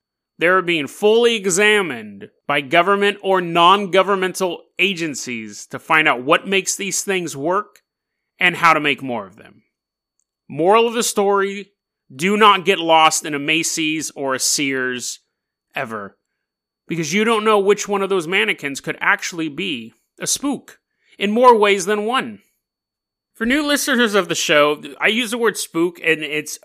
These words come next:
meaning as an F B I or a C I A spy. I do not mean it as a racial slur. I'm <laughs> not saying watch out for black mannequins.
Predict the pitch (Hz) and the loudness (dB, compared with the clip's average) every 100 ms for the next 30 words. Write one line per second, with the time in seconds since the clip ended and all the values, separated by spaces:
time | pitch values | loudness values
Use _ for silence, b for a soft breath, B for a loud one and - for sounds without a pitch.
0 | 139 165 170 170 165 147 139 135 143 147 | -8 -4 -2 -2 -2 -2 -2 -4 -6 -10
1 | - 147 131 123 131 - 127 117 107 - | -8 -6 -4 -4 -6 -6 -10 -10 -10 -8
2 | 139 123 123 120 107 - - 120 110 110 | -4 -2 -2 -4 -6 -8 -8 -8 -6 -8
3 | 107 - _ _ - 143 208 262 226 233 | -12 -18 _ _ -16 -6 0 2 2 2
4 | 233 220 190 175 180 175 170 - 143 139 | 4 4 2 2 0 0 -4 -8 -4 -2
5 | 113 113 151 151 - 262 - - 269 220 | -2 0 -2 -2 0 0 0 2 2 2
6 | 190 190 - 202 165 165 139 147 131 143 | 0 -2 0 -2 -2 -6 -2 -2 -2 -4
7 | 131 120 110 95 - | -6 -6 -12 -18 -20